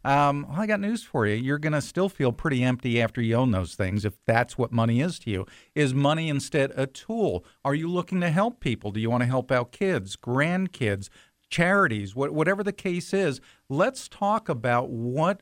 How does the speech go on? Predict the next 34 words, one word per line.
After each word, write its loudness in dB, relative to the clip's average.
money 0
is -2
to -6
you 0
and 2
how 0
you -2
would 0
like 0
to -6
leave 0
your 2
legacy, 0
how, 2
how 0
best -4
to -10
use -2
this -6
money. 0
And 2
it -2
may -2
mean, 0
yeah, 0
buying 2
a -2
few -2
things, -2
but -2
it -2
may 0
also 0
mean, -2